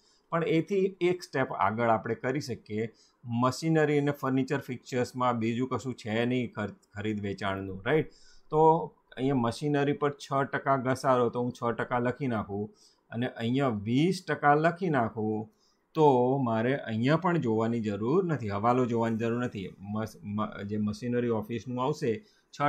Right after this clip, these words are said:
ટકા હું ઘસારો ગણી નાખીશ, ફર્નિચર ફિક્ચર્સ આવશે વીસ ટકા ઘસારો હું ગણી નાખીશ,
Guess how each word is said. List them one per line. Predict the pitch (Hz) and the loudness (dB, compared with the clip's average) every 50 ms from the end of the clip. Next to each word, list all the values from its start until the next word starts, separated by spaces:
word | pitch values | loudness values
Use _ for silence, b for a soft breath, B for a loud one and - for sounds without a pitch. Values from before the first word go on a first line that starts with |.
| 139 107 | 0 0
ટકા | 117 - 113 | -2 -4 -2
હું | 107 113 113 110 | -2 -2 -2 -2
ઘસારો | 95 92 - 101 98 101 107 117 143 170 | -4 -6 -8 -6 -4 0 0 2 0 0
ગણી | 151 113 107 98 95 92 | 0 -2 -2 -2 -2 -4
નાખીશ, | 90 92 - - 98 - - | -6 -8 -12 -16 -18 -14 -10
ફર્નિચર | - 107 110 117 117 - 123 | -6 -4 -2 -2 -2 -4 -6
ફિક્ચર્સ | 113 - 117 107 - - 123 113 - 143 | -6 -6 -10 -12 -8 -8 -8 -6 -6 -4
આવશે | 139 139 131 - 127 120 123 - b b b b b b b b - | -6 -6 -4 -4 -4 -4 -4 -6 b b b b b b b b -6
વીસ | 107 113 123 120 - - | -4 -4 -4 -4 -6 -8
ટકા | 113 - 110 101 | -6 -4 -4 -4
ઘસારો | 95 95 98 98 - 95 98 98 101 | -2 -4 -6 -6 -6 -6 -4 -2 0
હું | 107 110 127 170 226 240 220 - _ _ _ _ _ - 113 101 | 0 2 2 2 0 -2 -4 -8 _ _ _ _ _ -14 -8 -6
ગણી | 104 104 101 98 95 | -4 -4 -4 -2 -4
નાખીશ, | 92 87 85 - - 90 90 82 - | -4 -4 -6 -8 -12 -14 -14 -14 -16